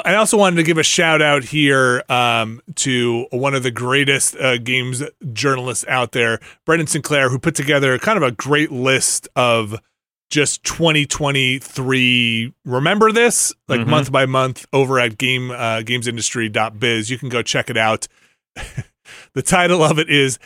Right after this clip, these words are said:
Speaker 1: Tearing Up the Pea Patch, This Year in Business. Uh, and <laughs> Brad, do you wanna read what he is referencing here?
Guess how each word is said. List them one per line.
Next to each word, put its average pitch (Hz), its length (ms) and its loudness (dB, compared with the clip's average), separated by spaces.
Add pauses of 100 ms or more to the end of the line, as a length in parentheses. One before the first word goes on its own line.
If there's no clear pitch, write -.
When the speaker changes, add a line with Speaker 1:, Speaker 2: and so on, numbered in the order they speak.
(160)
Speaker 1:
Tearing 190 400 2
Up 165 200 0
the 143 200 -2
Pea 180 280 0
Patch, - 580 -2 (300)
This 139 300 -2
Year 135 280 2
in 120 260 -4
Business. 107 680 -4 (460)
Uh, 107 500 0 (260)
and 113 640 -4 (180)
<laughs> - 460 -14
Brad, 151 240 -2
do 143 80 -2
you 143 40 0
wanna 139 200 0
read 143 300 0
what 127 160 0
he 135 140 -2
is 123 200 -2
referencing 135 500 -2
here? 139 300 -4